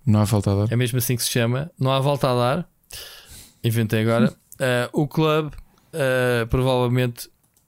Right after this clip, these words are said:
Speaker 2: eh, provavelmente não, fifa Ultimate Team, obviamente, muito loot box. E cá está, a gente vai se divertir a jogar fifa, porque fifa é fifa. fifa é, é, é, é, é amor.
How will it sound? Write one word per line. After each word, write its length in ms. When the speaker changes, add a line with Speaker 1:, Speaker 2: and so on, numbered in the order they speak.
Speaker 2:
eh, 460
provavelmente 480
não, 200
fifa 260
Ultimate 340
Team, 420
obviamente, 680
muito 300
loot 180
box. 640
E 240
cá 140
está, 240
a 60
gente 180
vai 120
se 80
divertir 460
a 20
jogar 220
fifa, 260
porque 160
fifa 220
é 60
fifa. 440
fifa 360
é, 20
é, 1300
é, 100
é, 40
é 20
amor. 360